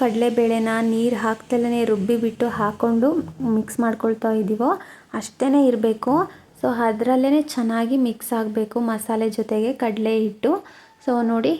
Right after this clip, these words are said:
ಈ ರೀತಿ ಹದವಾಗಿ ಚೆನ್ನಾಗಿ ಮಿಕ್ಸ್ ಮಾಡ್ಕೊಂಡ್ಮೇಲೆ ಕಡಲೆಬೇಳೆ, ಆ, ವಡೆನ ತಟ್ಕೊಳ್ಬೋದು.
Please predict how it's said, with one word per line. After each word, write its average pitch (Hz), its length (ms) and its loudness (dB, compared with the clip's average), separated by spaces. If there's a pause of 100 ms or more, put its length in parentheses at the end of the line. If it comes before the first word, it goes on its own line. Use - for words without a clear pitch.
(160)
ಈ - 20 4 (140)
ರೀತಿ 247 220 0 (120)
ಹದವಾಗಿ 240 560 0 (140)
ಚೆನ್ನಾಗಿ 226 520 -2
ಮಿಕ್ಸ್ 214 320 -6
ಮಾಡ್ಕೊಂಡ್ಮೇಲೆ 220 720 0 (520)
ಕಡಲೆಬೇಳೆ, 240 580 2 (800)
ಆ, 240 40 0 (140)
ವಡೆನ 220 280 2 (140)
ತಟ್ಕೊಳ್ಬೋದು. 226 720 0